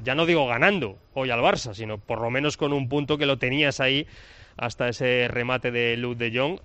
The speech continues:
Además, para ese partido baja por acumulación de amarillas de campaña. Y vamos a ver cómo está Morales, que se ha retirado muy cansado, fatigado, después de haber hecho un gran partido, pero en principio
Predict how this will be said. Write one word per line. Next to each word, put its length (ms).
Además, 400
para 160
ese 160
partido 640
baja 540
por 480
acumulación 520
de 40
amarillas 460
de 160
campaña. 720
Y 100
vamos 200
a 40
ver 100
cómo 160
está 160
Morales, 440
que 400
se 140
ha 60
retirado 1080
muy 220
cansado, 680
fatigado, 580
después 280
de 40
haber 120
hecho 160
un 80
gran 180
partido, 460
pero 120
en 80
principio 520